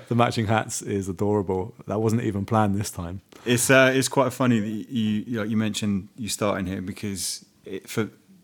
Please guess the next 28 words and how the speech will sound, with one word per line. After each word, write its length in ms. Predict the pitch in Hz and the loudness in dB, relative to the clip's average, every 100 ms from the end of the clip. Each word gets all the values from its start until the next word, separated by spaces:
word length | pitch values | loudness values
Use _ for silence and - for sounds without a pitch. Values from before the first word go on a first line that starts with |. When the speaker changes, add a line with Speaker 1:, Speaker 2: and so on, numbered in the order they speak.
| _ _ | _ _
Speaker 2:
for 160 | - 113 | -2 2
me, 520 | 117 104 101 107 - - _ _ _ | 4 2 -2 -6 -10 -20 _ _ _
you 200 | 104 113 | -6 -2
guys 240 | 110 104 98 | 0 0 -2
have 100 | 98 | -4
already 180 | 98 | -4
been 160 | 95 98 | -4 -6
doing, 240 | 101 101 | -4 -4
like, 180 | 98 98 | -4 -4
my 260 | 110 104 110 | -4 -2 -2
own 80 | 107 | -2
little 140 | 101 | -4
mini 280 | 107 117 117 | 2 4 4
podcast 600 | 87 107 - 113 113 - | 0 -12 -12 -14 -12 -12
because 400 | - - 104 98 - - - - - _ _ _ 113 151 120 | -12 -6 -6 -6 -12 -20 -20 -20 -20 _ _ _ -18 -16 -4
being 260 | 120 113 101 | 0 2 0
stuck 280 | - 117 | 0 -4
behind 260 | - 113 101 | -2 0 0
the 40 | |
counter 300 | 95 113 107 | -2 -2 -2
making 340 | 98 104 98 104 | -2 -4 -6 -6
coffee, 420 | 117 110 104 107 | -4 -6 -6 -10
sometimes 460 | - 113 - 107 101 | -6 -6 -4 -4 -2
I'm 120 | 104 | -2
not 140 | 107 | -2
actually 300 | 104 98 - | -4 -8 -8
doing 200 | 98 101 | -4 -4
anything. 480 | 95 95 - 95 101 | -4 -8 -10 -10 -10